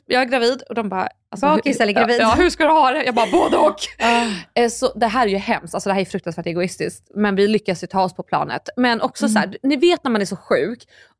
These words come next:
Speaker 1: Och tanken av att ligga där på ett iskallt golv på flygplatsen och bara skaka. Jag,
Speaker 2: Nej.
Speaker 1: jag ville bara, bara hem. Jag ville bara hem. Jag kunde inte tänka straight. Så jag tar mig in på det här flygplanet, lyfter. Och det första jag gör när man lyfter är att jag springer in på toaletten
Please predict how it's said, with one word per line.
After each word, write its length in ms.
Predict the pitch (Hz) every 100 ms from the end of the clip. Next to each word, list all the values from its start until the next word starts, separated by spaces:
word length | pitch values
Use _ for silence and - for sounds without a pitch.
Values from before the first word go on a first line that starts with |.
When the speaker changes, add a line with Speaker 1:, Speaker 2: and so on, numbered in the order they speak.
| -
Speaker 1:
Och 120 | 277
tanken 360 | 320 302 285 277
av 60 |
att 60 | 226
ligga 460 | 254 254 214 302
där 160 | 202 156
på 120 | -
ett 200 | 240 -
iskallt 640 | 285 254 - - 269 247 -
golv 420 | 196 226 196 202
på 140 | -
flygplatsen 840 | 214 208 190 - 220 - 196 175 202
och 120 | 226
bara 120 | 214
skaka. 680 | - - - 240 208 - 208 - -
Jag, 120 | 226 220
Speaker 2:
Nej. 100 | 226
Speaker 1:
jag 80 | 277
ville 160 | 285
bara, 320 | 254 247 226
bara 260 | 208 214 196
hem. 240 | 196 190 -
Jag 120 | 247
ville 100 | 240
bara 160 | 226 226
hem. 160 | 208 196
Jag 100 | 220
kunde 120 | 254
inte 120 | 233 -
tänka 320 | - 208 214
straight. 360 | - 104 - _ - - -
Så 100 | 247
jag 80 |
tar 100 | 277
mig 160 | 277 277
in 100 | 277
på 80 | 254
det 80 | 202
här 60 |
flygplanet, 1040 | - 185 175 - _ - 208 202 180 214 - - _ _ -
lyfter. 600 | 233 233 - - 110 - -
Och 100 | 247
det 180 | 254 _
första 520 | 262 247 - - 220
jag 160 | 185 185
gör 320 | 185 175 147 -
när 100 | 185
man 180 | 175 175
lyfter 300 | 185 - 180
är 60 |
att 100 | 170
jag 100 | 180
springer 580 | - - - 240 214 190
in 120 | 180
på 80 | 175
toaletten 680 | 180 175 175 - 165 175